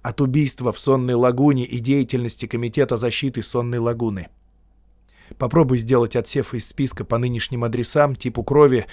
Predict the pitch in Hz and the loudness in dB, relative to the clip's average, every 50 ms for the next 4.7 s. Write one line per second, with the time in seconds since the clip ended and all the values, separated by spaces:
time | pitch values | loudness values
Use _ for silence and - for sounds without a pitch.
0 | - - - - - - 143 139 113 117 - - - 123 - 135 123 120 151 160 | -18 -20 -14 -8 0 2 4 4 4 2 -2 -2 -4 -4 -2 -2 -2 2 4 4
1 | 151 143 131 131 127 120 117 110 104 98 - - 131 - - 151 131 - 131 120 | 6 6 6 4 2 0 -2 -4 -6 -6 -4 -2 -2 -2 -2 -2 -4 -2 -4 -4
2 | 110 - 147 151 139 - - 123 117 123 - - 139 131 - - 104 90 - - | 0 4 6 6 6 4 2 -2 -2 -2 2 4 4 4 4 2 -4 -10 -12 -16
3 | _ _ _ _ _ _ _ _ _ _ - 107 123 131 135 127 110 - - 117 | _ _ _ _ _ _ _ _ _ _ -6 0 4 6 6 6 6 4 -2 -4
4 | 117 113 107 123 113 - 117 104 - 110 95 95 90 85 | -2 -2 -2 -2 -2 -2 -4 -4 -4 -6 -6 -8 -10 -12